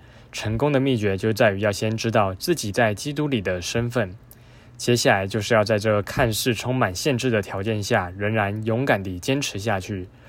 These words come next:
并凭着信心大步向前迈进。或许会有许多人会为自己为什么无法得着，得胜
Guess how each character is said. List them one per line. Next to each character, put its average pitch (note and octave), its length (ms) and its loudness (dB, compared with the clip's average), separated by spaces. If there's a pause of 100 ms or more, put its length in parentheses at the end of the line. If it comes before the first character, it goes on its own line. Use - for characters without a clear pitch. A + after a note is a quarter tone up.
(160)
并 C3 160 2
凭 G#2+ 200 -2
着 G#2 140 4
信 B2+ 200 -2
心 A#2 340 0
大 A2 200 4
步 G#2+ 200 -2
向 G#2 220 -2
前 F#2+ 180 -8
迈 G2 220 -4
进。 F#2 260 -10 (800)
或 - 180 2
许 B2+ 140 0
会 C3+ 160 4
有 B2 80 6
许 A2 160 -6
多 A#2+ 180 4
人 G2 220 2
会 A#2 140 2
为 A2+ 200 4
自 B2+ 160 0
己 G2+ 220 -2
为 G#2+ 220 0
什 G#2+ 160 -2
么 F#2+ 120 -4
无 F#2+ 140 -4
法 F#2+ 240 -2
得 G2 220 -2
着， G2 280 0 (600)
得 A2+ 180 4
胜 B2+ 300 2